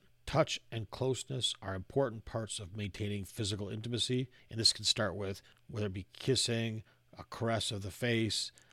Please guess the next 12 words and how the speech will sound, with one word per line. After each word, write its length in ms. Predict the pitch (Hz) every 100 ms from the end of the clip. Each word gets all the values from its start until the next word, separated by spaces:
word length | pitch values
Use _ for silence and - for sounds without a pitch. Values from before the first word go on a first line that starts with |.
| -
a 120 | -
hand 300 | - 110 117
on 100 | 110
the 60 | 104
back 380 | 92 107 104 113
or 60 |
the 80 | 101
knee, 460 | 104 110 107 107 - _
or 120 | - 104
for 140 | 98
some 280 | - 113 110
people, 400 | 117 - 104